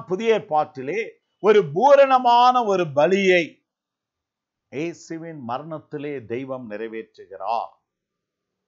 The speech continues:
இதைத்தான் ஏழாவது அதிகாரம் எபிரேயர்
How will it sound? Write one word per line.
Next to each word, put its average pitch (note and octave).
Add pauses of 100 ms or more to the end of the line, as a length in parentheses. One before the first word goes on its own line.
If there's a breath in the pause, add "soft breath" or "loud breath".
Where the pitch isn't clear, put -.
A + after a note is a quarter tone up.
(1040)
இதைத்தான் A#3 (160)
ஏழாவது A3
அதிகாரம் E3 (120)
எபிரேயர் C3+